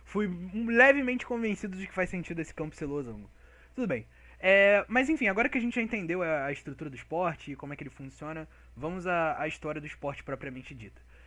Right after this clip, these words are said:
É, eu lembro que quando a gente tava aqui construindo a pauta do episódio, é,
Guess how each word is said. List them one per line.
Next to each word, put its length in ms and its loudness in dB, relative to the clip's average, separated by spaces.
É, 560 0
eu 120 -4
lembro 240 -2
que 120 -4
quando 180 -6
a 40 -4
gente 200 -6
tava 200 -2
aqui 140 -12
construindo 400 -10
a 80 -8
pauta 260 -6
do 60 -12
episódio, 480 -6
é, 440 -8